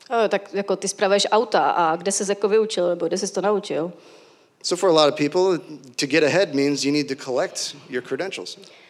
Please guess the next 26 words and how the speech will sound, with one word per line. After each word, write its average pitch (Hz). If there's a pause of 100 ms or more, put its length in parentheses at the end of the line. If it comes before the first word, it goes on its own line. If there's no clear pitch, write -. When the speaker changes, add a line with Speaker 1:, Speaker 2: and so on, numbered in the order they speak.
(220)
Speaker 1:
A 233
tak 262
pro 262
hodně 247
lidí, 226
když 190
se 226
chceš 226
posunout 302
vpřed, -
tak 196
to 214
znamená, 202
že 202
si 208
musíš 208
neustále 220
zvyšovat 196
nějakou 180
svou -
kvalifikaci, 233
rozšiřovat 180
své -
portfolio 208 (120)
a -
tak. -